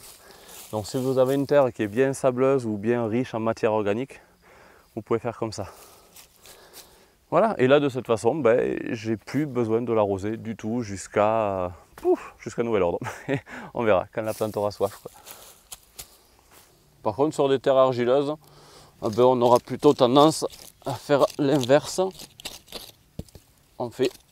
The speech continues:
hop, un trou du volume du pot, ça, toujours. Hop, on va planter ça à sec, <laughs> sans arrosage. Et on va arroser après, sans arroser trop.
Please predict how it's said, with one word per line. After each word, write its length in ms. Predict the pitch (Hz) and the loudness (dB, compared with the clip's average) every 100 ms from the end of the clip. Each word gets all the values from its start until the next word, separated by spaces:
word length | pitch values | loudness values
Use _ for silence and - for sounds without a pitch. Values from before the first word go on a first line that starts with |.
| - - - - - _ _ - | -20 -20 -20 -20 -20 _ _ -2
hop, 160 | 117 - - 131 | -2 -2 -12 -6
un 100 | 147 | -6
trou 240 | - 135 | -4 -6
du 80 | 117 | -6
volume 280 | 104 104 104 | -8 -8 -8
du 120 | 101 | -10
pot, 320 | 92 92 110 110 | -4 -2 -4 -8
ça, 240 | - 101 - _ | -8 -8 -10 _
toujours. 460 | - 92 101 127 - - - - - - - _ _ _ _ _ _ - | -14 -4 0 0 -2 -12 -20 -20 -20 -20 -20 _ _ _ _ _ _ -16
Hop, 160 | 107 110 _ _ _ - | -10 -10 _ _ _ -16
on 80 | 110 | -14
va 100 | 110 | -12
planter 340 | 104 104 104 | -12 -12 -12
ça 220 | - 113 - _ - _ _ - - - 90 _ _ _ - - - _ - | -4 -4 -4 _ -20 _ _ -20 -20 -20 -20 _ _ _ -20 -20 -20 _ -12
à 80 | 101 | -10
sec, 380 | - 110 - - 117 - 127 | -4 -4 -4 -12 -10 -6 -8
<laughs> 320 | - 135 - | -4 -6 -4
sans 260 | - 110 | -6 -4
arrosage. 340 | 98 90 92 101 - - - - - - - - - - | -2 -2 -4 -6 -14 -20 -20 -20 -20 -16 -16 -16 -12 0
Et 80 | 117 | 2
on 60 | |
va 160 | 98 98 | 6 6
arroser 380 | 95 101 110 - - - - - - | 6 2 0 -2 -6 -20 -20 -20 -2
après, 720 | 110 113 - - 113 113 113 | 4 4 2 2 4 6 4
sans 320 | 113 - 117 117 | 2 0 2 2
arroser 320 | 113 107 110 | 2 0 -4
trop. 320 | - 117 | 4 4